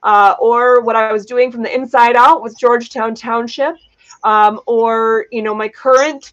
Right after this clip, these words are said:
fight with the city of Ormond Beach. Maybe we'll have continuing discussions on some of those next week. Who knows? We'll see. But keep in mind, though, that our freedom fighting tools will be available to you on Friday, which will, of course, include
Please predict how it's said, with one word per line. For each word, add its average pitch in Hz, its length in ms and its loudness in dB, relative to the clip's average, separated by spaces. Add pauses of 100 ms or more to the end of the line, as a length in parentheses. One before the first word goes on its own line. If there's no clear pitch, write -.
fight 269 260 0
with 254 120 -10
the 226 80 -12
city 254 320 0
of 214 160 -4
Ormond 226 360 -4
Beach. 277 320 -10
Maybe 226 240 -6
we'll 220 180 -6
have 226 260 -2
continuing 240 580 -8
discussions 233 640 -8
on 214 160 -4
some 220 140 -10
of 220 80 -8
those 220 200 -6
next 233 300 -8
week. 170 180 -10
Who 233 140 -8
knows? 196 380 -2
We'll 214 100 -10
see. 240 380 -12 (440)
But 233 300 2
keep 330 240 -8
in 311 140 -6
mind, 208 340 -4
though, 196 300 -2
that 226 160 0
our 208 120 -4
freedom 277 380 -10
fighting 226 320 -6
tools 214 640 -6 (300)
will 208 100 -2
be 240 160 -6
available 254 500 2
to 214 200 -16
you 214 160 -2
on 202 120 -4
Friday, 185 540 -2
which 233 320 -2
will, 233 380 0
of 226 240 -2
course, 254 540 0
include 247 840 -4